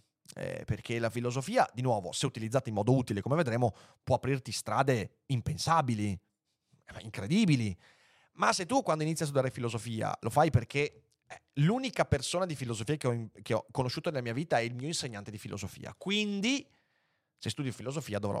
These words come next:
inevitabilmente insegnare filosofia. Mio Dio, che inferno!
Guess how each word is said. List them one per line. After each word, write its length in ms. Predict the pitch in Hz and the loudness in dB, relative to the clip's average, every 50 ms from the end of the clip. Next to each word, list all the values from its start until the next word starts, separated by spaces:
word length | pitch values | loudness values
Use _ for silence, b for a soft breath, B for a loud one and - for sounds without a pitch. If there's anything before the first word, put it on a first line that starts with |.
| - _ | -6 _
inevitabilmente 640 | - 113 107 104 98 95 104 101 107 107 101 - - - | -4 -4 -2 -2 -2 -4 -4 -4 -4 -6 -6 -8 -10 -8
insegnare 600 | - 151 135 120 113 - 127 117 107 98 90 90 | -8 -6 -6 -4 -2 -2 -2 -2 -2 -2 -2 -4
filosofia. 640 | 98 - 113 95 101 101 101 - - - 95 85 - - | -2 -2 -2 -4 -2 -4 -6 -8 -6 -6 -6 -6 -6 -8
Mio 220 | _ - - - - | _ -12 -12 -12 -10
Dio, 200 | - 104 107 101 | -8 -8 -8 -8
che 120 | - - | -6 -8
inferno! 760 | 95 98 92 90 - 117 87 85 71 - - 95 76 64 - | -8 -8 -8 -8 -6 -4 -4 -2 -4 -4 -4 -6 -6 -8 -8